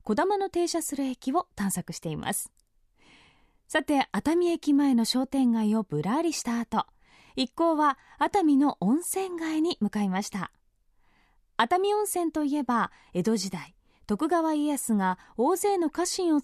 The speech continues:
連れて静養したり、温泉を江戸城に献上するほど昔から良質な温泉が人気の湯の町です。明治時代には尾崎紅葉など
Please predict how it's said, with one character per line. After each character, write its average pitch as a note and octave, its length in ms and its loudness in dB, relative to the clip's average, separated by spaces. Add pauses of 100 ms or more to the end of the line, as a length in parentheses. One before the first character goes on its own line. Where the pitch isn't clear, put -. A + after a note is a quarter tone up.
連 B3+ 120 -2
れ B3 40 -4
て B3+ 140 -2
静 A#3+ 240 -2
養 A#3 180 -2
し - 120 -8
た A#3 120 -4
り、 F#3 220 -4 (380)
温 A#3+ 160 2
泉 B3+ 300 2
を A#3 180 2
江 D#3+ 80 -4
戸 C#4 160 0
城 C4 220 2
に F3 120 0
献 C#4 240 2
上 F4 180 -2
す E4 140 -4
る D#4 80 -2
ほ C#4+ 140 -4
ど C#4+ 160 0 (260)
昔 E4+ 320 0
か E4 140 -2
ら D#4+ 100 0
良 B3+ 220 2
質 F4 200 -4
な E4+ 140 0
温 D#4+ 100 0
泉 D4 320 2
が C4+ 240 2
人 F3+ 240 0
気 - 160 -6
の E3+ 140 -2
湯 E3+ 160 2
の C#4+ 160 2
町 A3 320 -2
で E3+ 140 -2
す。 - 160 -10 (840)
明 D4 160 4
治 F#4+ 140 2
時 F#4+ 100 -2
代 D#4+ 200 2
に B3 160 4
は A3 300 0 (120)
尾 B3+ 80 0
崎 - 260 -4
紅 D#4 240 0
葉 B3+ 160 2
な A3+ 140 2
ど F#3 180 -2